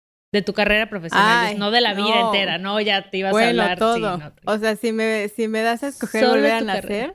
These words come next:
Speaker 2: nacer, <laughs> me vuelvo a
Speaker 1: Cancelo.
Speaker 2: enredar el, el, el cordón umbilical. <laughs>
Speaker 1: Dramática.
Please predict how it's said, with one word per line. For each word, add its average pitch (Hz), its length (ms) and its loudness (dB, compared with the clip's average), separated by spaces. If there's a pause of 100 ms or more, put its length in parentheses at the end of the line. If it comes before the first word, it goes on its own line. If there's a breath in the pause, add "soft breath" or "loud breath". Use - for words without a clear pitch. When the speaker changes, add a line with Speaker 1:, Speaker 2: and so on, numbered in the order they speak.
Speaker 2:
nacer, - 220 -4
<laughs> 392 1500 0
me 214 200 4
vuelvo 214 80 2
a 233 40 4
Speaker 1:
Cancelo. 226 120 6 (140)
Speaker 2:
enredar 208 320 -2
el, 202 300 0
el, 202 420 0
el 185 520 -6
cordón 202 320 -2
umbilical. 185 560 -4 (100)
<laughs> - 1400 -2
Speaker 1:
Dramática. 156 1160 -4